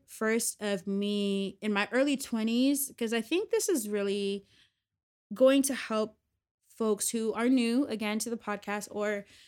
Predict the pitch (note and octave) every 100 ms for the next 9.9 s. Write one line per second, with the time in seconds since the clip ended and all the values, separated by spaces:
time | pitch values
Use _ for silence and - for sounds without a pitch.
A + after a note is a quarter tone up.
0 | _ - A#3+ - C#4 C4 C4 A3+ A3+ B3
1 | A#3+ C#4 B3 A3 G#3+ A#3+ - G3+ F#3+ G#3
2 | G#3+ A#3+ C#4 - _ _ _ _ _ _
3 | _ _ - - - A3+ A3+ B3+ C4+ C#4
4 | B3+ - _ _ _ _ _ _ B3 A3+
5 | G3+ G3+ G3+ - F#3+ F#3 F#3+ F3+ - G3
6 | A3 G#3+ G3+ F#3 - G3 F#3+ G3+ F#3 F#3
7 | F3+ F3+ F3+ E3+ E3+ E3+ F3 - _ _
8 | _ _ _ _ G3+ G#3 G#3 G#3 G3 G3
9 | G3+ G#3 - G#3 G3 F#3+ F#3+ F#3